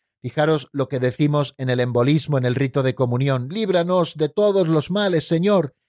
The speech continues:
y concédenos la paz en nuestros días, para que, ayudados por tu misericordia, vivamos siempre libres de pecado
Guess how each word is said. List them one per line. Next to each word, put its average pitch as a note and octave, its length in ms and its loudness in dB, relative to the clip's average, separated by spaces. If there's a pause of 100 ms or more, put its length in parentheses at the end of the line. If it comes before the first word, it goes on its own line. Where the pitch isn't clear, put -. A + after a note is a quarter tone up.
y D#3 100 -8
concédenos E3+ 800 0
la C#3 160 0
paz D3 260 -2
en C#3 120 -6
nuestros C3 420 -4
días, B2+ 400 -2 (280)
para B2 180 0
que, C#3 140 -2
ayudados D3 520 0
por C#3+ 200 -4
tu F#3 180 0
misericordia, F#3 920 -2 (240)
vivamos E3 400 0
siempre C#3 420 -2
libres G3 400 0
de D#3+ 100 0
pecado F3+ 540 -2